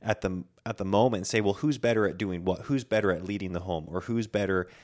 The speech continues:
at, you know, being the, the go-getter and the person that's more, you know, assertive in the home?" You say, "Well, who, who should be in that role? And then let's grow in those areas."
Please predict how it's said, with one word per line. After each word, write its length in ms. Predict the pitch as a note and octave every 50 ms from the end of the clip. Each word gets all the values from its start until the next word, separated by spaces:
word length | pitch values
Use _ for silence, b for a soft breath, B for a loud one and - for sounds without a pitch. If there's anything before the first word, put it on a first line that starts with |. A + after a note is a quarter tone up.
| B B B
at, 220 | G#2+ A2 A2 - - -
you 140 | A#2+ A#2 G#2+
know, 340 | F#2+ F#2+ F2+ F2 F2 E2 -
being 320 | - G#2+ F#2+ F#2 F#2 F#2 F2+
the, 340 | F2 F2 F2+ F2 F2 - -
the 80 | - G#2
go-getter 540 | G2 G#2 G2+ F#2 E2+ F#2+ F#2 F2+ F#2+ E2+ E2
and 120 | E2 E2+ E2
the 40 |
person 300 | - - G2+ F2+ - F2+ E2+
that's 160 | - - -
more, 380 | F#2+ F#2+ F#2 F2+ F2 E2+ E2+ - B B B B B B -
you 100 | F#2 F#2+
know, 240 | F2+ E2 D#2+ E2 - - - - -
assertive 420 | - - - G#2+ G2 F#2 F#2 F2
in 80 | F2+ F2
the 80 | F2
home?" 280 | E2+ F#2+ F#2 F2 F2 - B B B B B B B B B B -
You 140 | A2 A2+ G#2+
say, 180 | - - A2 G#2+
"Well, 140 | G#2+ G#2 G2+
who, 380 | - - C3+ B2 A2+ F2+ - - _ _ _ _ _ _ -
who 180 | - - B2+ A#2
should 220 | - - A2+ F#2+ F2
be 120 | G2 F#2
in 120 | F2 F2
that 180 | F#2+ D#2+ D2+ -
role? 360 | F2+ G2 G#2+ F#2+ D2+ C#2 - - - _
And 80 | - G#2
then 100 | F#2+ F#2+
let's 180 | E2+ D2+ - -
grow 260 | F2 F#2 F#2 F#2 E2+
in 120 | D#2 E2 F2
those 240 | F2 F2 F2 E2
areas." 460 | E2+ D2 D2+ D2 C#2 - - - -